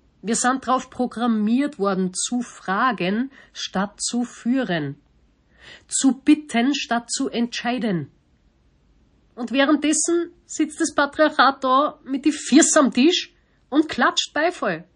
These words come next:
Jedes einzelne Mal. Und denkt sich, „Ah ja, passt.“ Wieder genauso, wie wir's haben wollten. Und ich geb dir da jetzt nur so ein paar Alltagsbeispiele mit, die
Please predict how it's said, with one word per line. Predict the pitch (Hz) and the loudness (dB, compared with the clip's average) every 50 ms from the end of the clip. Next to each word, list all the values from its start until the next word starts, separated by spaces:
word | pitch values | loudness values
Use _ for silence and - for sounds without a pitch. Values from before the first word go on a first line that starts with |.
| _ | _
Jedes | - 269 330 339 370 339 339 | -6 -4 -2 -2 0 0 0
einzelne | 311 330 330 - - 349 349 339 | 0 0 0 -2 -4 -4 -2 -2
Mal. | 277 330 330 311 247 - _ _ _ - | 0 0 0 -2 -4 -6 _ _ _ -10
Und | 233 202 | -6 -4
denkt | 247 262 247 - | -4 -4 -4 -4
sich, | - 233 202 175 - | -4 -4 -4 -4 -6
„Ah | - - - - - | -8 -8 -8 -8 -10
ja, | 127 - - - - 208 - - _ - | -14 -16 -14 -10 -10 -10 -10 -10 _ -14
passt.“ | 156 - - - - - _ _ _ _ - - - - - - - - - - - | -12 -12 -12 -14 -20 -20 _ _ _ _ -20 -20 -20 -18 -18 -20 -20 -20 -18 -10 -4
Wieder | 185 233 277 302 294 269 | -2 -2 0 0 -2 -2
genauso, | 202 196 175 170 165 156 180 214 190 - 214 175 | -2 -4 -4 -2 -2 -2 -2 -4 -4 -6 -8 -8
wie | 160 165 | -8 -8
wir's | 160 160 165 160 - - - | -8 -8 -8 -10 -12 -12 -10
haben | 151 139 123 120 117 | -10 -8 -8 -10 -12
wollten. | - - _ _ - 139 _ _ _ _ _ _ _ _ _ _ _ _ _ _ _ _ _ - - - - - - - | -14 -18 _ _ -20 -20 _ _ _ _ _ _ _ _ _ _ _ _ _ _ _ _ _ -20 -20 -20 -20 -20 -12 -6
Und | 214 214 | -4 -2
ich | 233 - | -2 -2
geb | 277 285 | -2 -2
dir | 294 269 | -2 -2
da | 269 254 | -2 -2
jetzt | 240 - - | -2 -2 -4
nur | 247 285 262 | -4 -4 -2
so | - 254 | -2 -2
ein | 202 - | -2 -2
paar | - 175 175 180 - - - _ _ _ _ | 0 2 2 2 2 0 -6 _ _ _ _
Alltagsbeispiele | - 170 208 220 - 240 220 185 - - - 151 151 165 - - - 202 202 190 | -2 -2 -2 -2 -2 -4 -4 -4 -6 -8 -6 -6 -6 -6 -6 -6 -6 -4 -2 0
mit, | 185 196 233 247 - - 214 | 0 0 -2 -4 -4 -6 -4
die | 208 202 202 202 - - | -2 0 0 -2 -2 -4